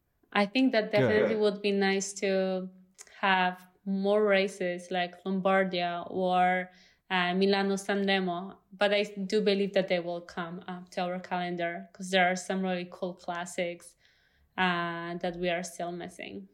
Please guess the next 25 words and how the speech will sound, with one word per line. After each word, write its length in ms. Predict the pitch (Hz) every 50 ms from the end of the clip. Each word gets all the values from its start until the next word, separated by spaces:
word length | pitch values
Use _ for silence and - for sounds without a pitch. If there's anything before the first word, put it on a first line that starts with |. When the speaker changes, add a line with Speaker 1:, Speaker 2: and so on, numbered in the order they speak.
| _ _ _ _ - _ -
Speaker 2:
So 260 | - - 190 185 -
I, 160 | - 190 190
I 160 | - - 196 202
was 180 | 208 185 160
looking 240 | 185 180 - 180 165
at, 240 | 147 143 131 - _ _ _ _ _
like, 260 | - 143 135 117 -
your 80 | 135 117
history 760 | - - - 160 151 - - - 117 101 95 82 117 135 - _ _ _ _ _ _
and 200 | - 131 127 120
doing 180 | 131 139 135 127
a 60 | 123
little 220 | 123 127 120 117
research, 540 | 110 120 117 113 - - 104 98 98 - - - -
and 160 | 139 135 123
I 120 | 123 123
saw 480 | 120 - - - 156 151 151 151 151 143 - 139 120 -
that 280 | 131 123 120 - - _ _ _ _ _ _ _
quite 260 | - - 156 160 139
often 520 | 135 131 135 - - - 117 101 98 98 92
you're 200 | 110 117 120 113
right 320 | 104 107 120 123 131 127
around 380 | 127 113 120 120 120 117 117 113
that 240 | 107 104 - -
forty 680 | - _ _ - 117 123 123 120 120 117 110 107 98